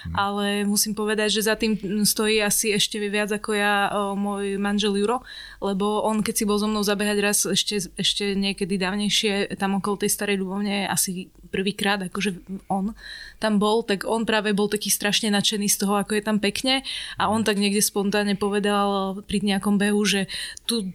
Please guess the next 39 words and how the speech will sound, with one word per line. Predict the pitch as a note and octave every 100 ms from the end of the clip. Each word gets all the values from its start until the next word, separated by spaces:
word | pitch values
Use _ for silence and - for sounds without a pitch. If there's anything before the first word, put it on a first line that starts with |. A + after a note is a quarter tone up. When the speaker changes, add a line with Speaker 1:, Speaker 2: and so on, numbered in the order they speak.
| -
Speaker 2:
že | - G#3
to | G3+
je | A#3
škoda, | - - A3+
že | G#3+
tu | G#3+
nie | G#3 G#3
je | G3+ G#3
žiadna | G3+ G3+ F#3+
stovka | F#3 - - G3 G3+ A3
alebo | G3 F#3
žiaden | F#3+ G3+ G3 F#3+
ultra | F#3 G3+ G3 A3
trail. | A3 B3+ B3+ B3 - - - -
A | F#3
vlastne | F#3+ G3+ - G#3
toho | A3 G#3+
som | G3+
sa | G3+ G3+
ja |
potom | G3 G3+ G3+
tak | G3+ -
chytila, | F#3+ - G3+ G3+
že | G3+
on |
má | G#3+ G#3
pravdu, | G3+ G3+ G3+
lebo | G3
ja | A3 A#3
tým, | A#3
že | A#3
som | B3
tam | A#3 A3+
vyrastala, | G#3+ A3 - A#3 A3+
tak | G#3+
mne | G#3+ A3
sa | A#3+
ten, | A3+ A#3
e, | A3+